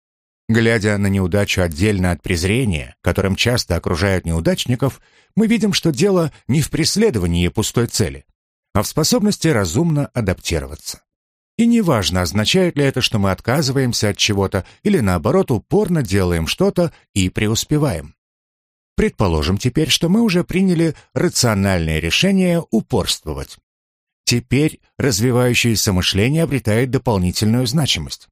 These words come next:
Оно помогает справляться с проблемами и неудачами. Нельзя всю свою профессиональную жизнь бояться отрицательной обратной связи, избегать ситуаций, в которых можно стать мишенью критики, и тем самым заранее отказываться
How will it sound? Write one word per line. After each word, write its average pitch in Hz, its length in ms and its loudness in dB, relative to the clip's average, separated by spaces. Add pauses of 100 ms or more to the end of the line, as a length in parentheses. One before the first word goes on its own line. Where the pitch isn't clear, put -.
(520)
Оно 202 160 4
помогает 151 440 2
справляться 127 560 -2
с - 60 -4
проблемами 175 760 -2
и 180 100 2
неудачами. 76 640 -2 (800)
Нельзя 202 500 2
всю 131 220 -2
свою 104 320 0
профессиональную 104 840 0
жизнь 98 440 0 (260)
бояться 170 440 0
отрицательной 143 760 0
обратной 107 420 0
связи, 87 540 -2 (180)
избегать 110 480 0
ситуаций, 127 540 0
в - 60 -8
которых 139 320 -2
можно 131 280 0
стать 131 280 -2
мишенью 131 580 0
критики, 110 600 -4 (200)
и 98 80 -2
тем 110 200 0
самым 113 380 0
заранее 98 720 0
отказываться 107 720 -2